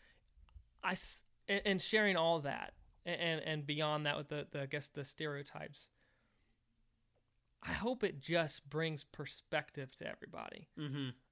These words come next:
Speaker 1: And, and it's not, and again, there's no finger pointing. There's none of that. It's simply,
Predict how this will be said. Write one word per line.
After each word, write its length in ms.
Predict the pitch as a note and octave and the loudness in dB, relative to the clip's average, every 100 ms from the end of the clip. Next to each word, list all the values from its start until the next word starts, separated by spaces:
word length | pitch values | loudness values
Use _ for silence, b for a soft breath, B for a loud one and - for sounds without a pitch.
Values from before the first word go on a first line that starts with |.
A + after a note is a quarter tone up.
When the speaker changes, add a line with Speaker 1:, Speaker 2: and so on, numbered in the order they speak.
| - F#3 - | -16 -12 2
Speaker 1:
And, 200 | A3 G#3+ | 4 6
and 160 | G#3 | 6
it's 140 | G3+ - | 4 4
not, 180 | G3+ - | 2 4
and 200 | G3+ G3 E3 | 4 4 0
again, 300 | F3 E3+ D3 | 2 2 2
there's 200 | D3+ C#3+ | -2 0
no 280 | D#3+ F#3 | 4 6
finger 340 | G#3+ - G#3+ G3 | 4 2 2 0
pointing. 640 | - C#3+ C#3 C3+ C#3+ D#3 - _ | -2 -4 -4 -4 -6 -6 -14 _
There's 240 | D#3 D3+ | 0 2
none 300 | C#3+ D#3 E3 | 0 4 4
of 100 | C4 F#3+ | 4 0
that. 280 | C#3+ C#3+ - - _ _ _ _ | -2 -6 -8 -14 _ _ _ _
It's 200 | F3+ F3+ | 0 0
simply, 680 | - A#3 D4 - D#3+ D3+ D#3 | -2 0 0 0 0 0 -2